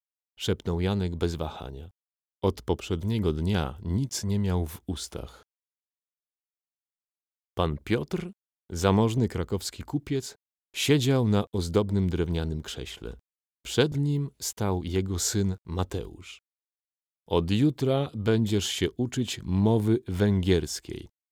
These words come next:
oświadczył pan Piotr. "Możesz odejść". "Dlaczego węgierskiej?", ośmielił się spytać chłopiec. "Ojcu się przeciwiasz?" "Nie przeciwiam się, jeno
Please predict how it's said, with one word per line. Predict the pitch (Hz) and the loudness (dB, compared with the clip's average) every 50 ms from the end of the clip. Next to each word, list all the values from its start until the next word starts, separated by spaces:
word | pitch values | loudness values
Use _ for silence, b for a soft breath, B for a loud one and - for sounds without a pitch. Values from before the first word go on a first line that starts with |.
| _ - | _ -8
oświadczył | 82 80 - - 90 85 - - - - 87 80 | -8 -8 -4 -4 -4 -4 -4 -6 -6 -4 -4 -4
pan | - 78 73 73 73 | -4 -6 -8 -8 -10
Piotr. | - - 62 - - - - - _ _ _ _ _ _ _ - | -10 -10 -10 -10 -12 -16 -20 -20 _ _ _ _ _ _ _ -8
"Możesz | 85 85 90 104 127 139 127 123 113 98 - _ | -4 0 2 2 2 4 4 2 2 0 -2 _
odejść". | - 71 67 58 50 50 80 - - - - _ _ _ _ _ _ _ _ _ _ _ _ _ - - | -10 -10 -10 -10 -14 -14 -16 -18 -18 -20 -20 _ _ _ _ _ _ _ _ _ _ _ _ _ -14 -12
"Dlaczego | 90 104 143 147 - - 226 202 190 120 78 - - | -6 -6 -4 -4 -2 -2 -2 0 0 -2 -2 -4 -10
węgierskiej?", | 92 87 87 95 90 85 82 78 80 69 60 65 - - - - 67 69 65 - _ _ _ _ _ _ - | -8 -2 0 0 0 0 -2 -4 -4 -6 -6 -8 -12 -14 -12 -10 -12 -12 -12 -16 _ _ _ _ _ _ -8
ośmielił | 87 85 - - 95 90 87 87 87 80 | -6 -6 -2 0 0 0 2 0 0 -2
się | - - 90 | -4 -6 -6
spytać | - - - - 87 - 76 76 - | -6 -6 -8 -8 -6 -6 -8 -8 -8
chłopiec. | - - 78 73 - - - - - - - _ _ _ _ _ _ _ _ _ _ _ _ - | -8 -6 -8 -6 -6 -10 -14 -14 -16 -20 -20 _ _ _ _ _ _ _ _ _ _ _ _ 6
"Ojcu | 92 107 104 101 - 120 110 | 8 8 8 8 4 2 2
się | 87 101 107 98 | 4 4 2 2
przeciwiasz?" | - - 123 107 - - 110 98 95 120 151 165 143 - - - _ _ _ _ _ _ _ _ _ - | 2 0 -2 -2 -2 -2 -4 -2 0 0 0 0 -4 -6 -10 -12 _ _ _ _ _ _ _ _ _ -6
"Nie | - 101 120 156 | -2 0 0 0
przeciwiam | 151 - - 190 - - 214 180 185 180 160 147 | -2 -4 -6 -6 -4 -4 -6 -2 -2 -2 -2 -2
się, | - - 147 147 | -6 -6 -6 -4
jeno | 143 139 147 151 151 147 151 160 | -2 -2 -2 -2 -2 -4 -4 -6